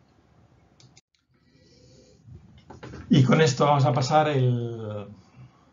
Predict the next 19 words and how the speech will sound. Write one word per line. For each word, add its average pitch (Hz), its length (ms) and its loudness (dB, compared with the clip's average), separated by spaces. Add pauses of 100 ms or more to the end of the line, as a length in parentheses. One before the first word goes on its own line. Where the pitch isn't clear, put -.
(580)
ya 135 200 -4
empezar 127 300 -6
a - 20 0
hablar 123 220 0
de, 110 420 -6 (100)
de, 104 920 -10
de 104 180 -10
datos. - 580 -12
Pero - 160 -10
para 104 260 -6
hablar 123 180 0
de 131 100 0
los 120 120 0
datos, 135 260 -2
primero 120 260 -2
hablamos 123 280 -2
de 127 100 -2
los 104 80 -6
resultados. - 720 -14